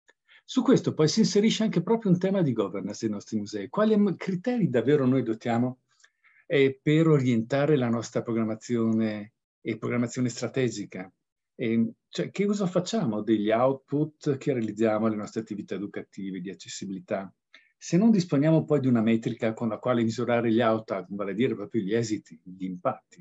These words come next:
insomma, come basare i nostri criteri di valutazione? E qui viene fuori la rivoluzione di Moi, signori, l'autovalutazione,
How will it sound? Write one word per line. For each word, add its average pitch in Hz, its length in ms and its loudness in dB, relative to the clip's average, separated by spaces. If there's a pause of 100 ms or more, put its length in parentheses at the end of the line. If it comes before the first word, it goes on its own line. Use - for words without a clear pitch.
insomma, - 380 -6 (520)
come 226 200 4
basare 131 320 4
i - 20 2
nostri 117 240 0
criteri 113 400 0
di 110 80 0
valutazione? 101 720 -6 (1040)
E 185 100 2
qui 226 160 2
viene 208 240 4
fuori 214 240 4
la 202 160 8
rivoluzione 185 960 6
di 110 180 0
Moi, 180 320 4
signori, 120 560 0
l'autovalutazione, 156 1200 2